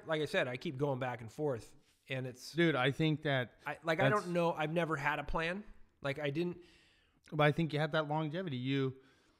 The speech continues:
Speaker 1: Well, I didn't
Speaker 2: you
Speaker 1: plan
Speaker 2: gotta hold
Speaker 1: on
Speaker 2: on. What about, what about just, wh-, I don't know. I, I, I do things five years at a time, ten years at a time. I set these,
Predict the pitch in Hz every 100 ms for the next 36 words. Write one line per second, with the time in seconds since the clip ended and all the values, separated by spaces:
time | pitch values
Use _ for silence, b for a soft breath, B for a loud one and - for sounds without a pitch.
0 | B - 180 226 240 - 208 160 170 170
1 | 151 139 143 143 127 120 143 135 123 -
2 | b b b b b - 143 135 127 131
3 | - - 160 175 175 - 113 - 127 143
4 | 135 147 151 151 156 143 147 139 139 139
5 | 127 120 - 127 117 123 123 113 110 123
6 | 113 107 - 123 123 123